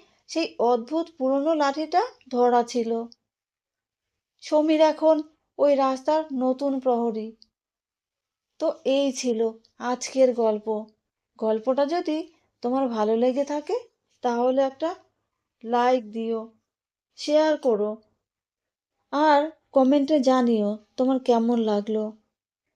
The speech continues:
তোমার একটা কমেন্টই আমার পরের গল্পটা বলতে সাহস দেয়। আর একটা কথা, স্বপ্নাটা সত্যি চ্যানেলটা সাবস্ক্রাইব করতে ভুলো না।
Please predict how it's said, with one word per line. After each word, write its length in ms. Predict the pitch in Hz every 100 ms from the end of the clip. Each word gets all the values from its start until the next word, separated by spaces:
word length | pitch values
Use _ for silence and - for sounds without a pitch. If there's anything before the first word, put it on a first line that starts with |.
| _
তোমার 260 | 214 240 269
একটা 320 | 240 233 302
কমেন্টই 800 | 302 220 226 294 349 302 311 - _ _ _ _ _ _ _ _ _ -
আমার 320 | 240 262 294
পরের 440 | 285 247 233 254
গল্পটা 460 | 247 285 277 311 339
বলতে 440 | 349 359 349 349 415
সাহস 500 | - 277 254 262 247
দেয়। 300 | 214 214 214 - _ _ _ _ _
আর 180 | - 277
একটা 300 | 294 294 294
কথা, 340 | 240 214 226 220 _ -
স্বপ্নাটা 680 | - 233 240 254 269 311
সত্যি 360 | 311 254 226 254
চ্যানেলটা 520 | 262 285 302 302 403 508 _ _ _ _ _ -
সাবস্ক্রাইব 600 | - 254 262 - 320 311
করতে 380 | 359 359 349
ভুলো 360 | 339 269 262 247
না। 280 | 220 220